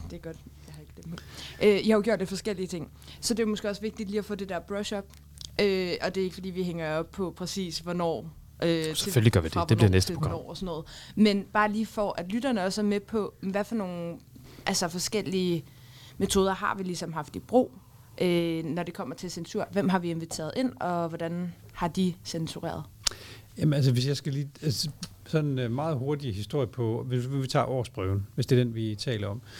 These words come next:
Speaker 3: jamen, så har vi, øh, traditionelt set var det en, øh, eksamen med, øh, ekstern censur. Øhm, og, øh, det, det var, det var det i, i mange år. Øhm, og så lavede vi det om vel for ti,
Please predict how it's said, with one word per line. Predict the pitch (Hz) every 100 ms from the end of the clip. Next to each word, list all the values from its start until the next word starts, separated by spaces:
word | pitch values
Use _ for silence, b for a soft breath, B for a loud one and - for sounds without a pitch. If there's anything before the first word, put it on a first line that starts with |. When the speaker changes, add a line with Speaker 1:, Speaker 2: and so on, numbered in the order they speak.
| B B B B -
Speaker 3:
jamen, | 123
så | 113 139
har | 107 143
vi, | 127 135 127
øh, | 120 120
traditionelt | 117 143 110 160 156
set | - 160 127
var | 120
det | 120 123 120 123
en, | 117 117 113
øh, | 110 110 107 107 110
eksamen | 117 - 131 135 135
med, | 127 113 117
øh, | 113 104
ekstern | 147 - 156
censur. | 147 120 170 139 90 - B B B B B B - -
Øhm, | 117 117 120 120 113 113 117 117
og, | 123 120 117 117
øh, | 113 113 - -
det, | 139
det | 143 127
var, | 123 110 101
det | 104 110
var | 110
det | 110
i, | 101 98 107
i | 107
mange | 95 120 143
år. | 127 104 - - 165
Øhm, | 139 113 110 110 113 107 104 B B B B B
og | 151
så | -
lavede | 147 147 143
vi | 135
det | 160 151
om | 139 156 127
vel | 123 120
for | 113 123 120 113 b b b - - - - -
ti, | - 151 160